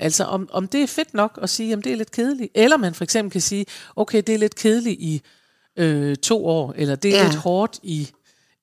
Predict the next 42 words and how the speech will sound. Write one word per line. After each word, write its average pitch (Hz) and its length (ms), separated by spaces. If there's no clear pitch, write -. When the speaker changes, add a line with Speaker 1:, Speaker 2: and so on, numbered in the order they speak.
Speaker 1:
et 170 120
halvt 202 260
år," 143 300
eller 139 340
"Det 196 160
er 196 40
lidt 185 140
sådan 208 220
der." 165 140
Fordi 180 260
det 214 160
er 226 40
ikke 247 180
sådan, 240 180
at 202 80
jeg 175 100
siger, 208 280
at 160 180
livet 196 260
skal 160 180
hver 180 200
dag 180 220
være 139 140
tralalej 160 600
og 147 100
op 160 140
på - 80
toppen, 156 360
og 139 140
"I, 160 60
hvor 170 120
skal 165 200
vi 165 80
have 156 120
det 147 80
skønt." 165 240
Men 180 220
jeg 170 120
synes 285 280
alligevel, 190 500
at 170 120
man, 156 220